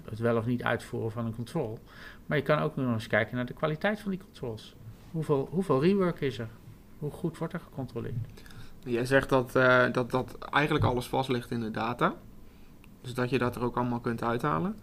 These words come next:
Speaker 2: Wat, wat betekent dat dan, eh, potentieel voor de mensen die nu nog alle controles uitvoeren?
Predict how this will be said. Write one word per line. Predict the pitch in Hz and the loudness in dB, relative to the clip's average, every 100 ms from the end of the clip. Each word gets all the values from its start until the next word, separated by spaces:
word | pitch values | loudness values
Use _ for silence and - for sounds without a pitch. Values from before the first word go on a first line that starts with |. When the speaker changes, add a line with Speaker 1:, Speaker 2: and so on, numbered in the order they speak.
| - - - - - | -16 -20 -20 -20 -14
Speaker 2:
Wat, | 156 165 | -2 2
wat | 156 175 | 4 4
betekent | 170 165 170 180 | 4 4 4 2
dat | 160 151 | 0 2
dan, | 151 147 - | 2 0 -6
eh, | 143 | -4
potentieel | - 156 156 147 151 143 | 2 4 2 0 2 2
voor | 143 143 | 2 0
de | 139 | 2
mensen | 135 147 147 131 | 2 0 -2 -4
die | 151 220 | 4 6
nu | 156 | 6
nog | 120 113 | 2 0
alle | 113 113 | -4 -6
controles | 117 117 107 117 | -8 -6 -6 -6
uitvoeren? | 117 113 - 113 - | -10 -10 -10 -10 -10